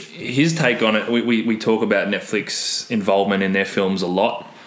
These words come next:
obviously because our podcast is based around Netflix films. Um, and he mentioned that they were very hands-off from a script perspective,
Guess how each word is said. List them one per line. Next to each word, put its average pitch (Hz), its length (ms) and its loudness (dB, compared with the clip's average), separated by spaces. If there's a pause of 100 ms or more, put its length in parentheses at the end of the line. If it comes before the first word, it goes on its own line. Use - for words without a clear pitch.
(140)
obviously 87 320 -8
because - 260 -6
our 90 100 -4
podcast - 520 -6
is - 60 -12
based - 300 -8
around 92 140 -6
Netflix 107 400 -4
films. 87 320 -8 (560)
Um, 98 320 0
and 101 100 0
he 107 80 4
mentioned 123 480 2
that 104 160 0
they 107 80 2
were 104 120 2
very 107 260 2
hands-off 95 480 -2
from 92 240 -4
a 92 160 -6
script 196 300 0
perspective, 117 640 -6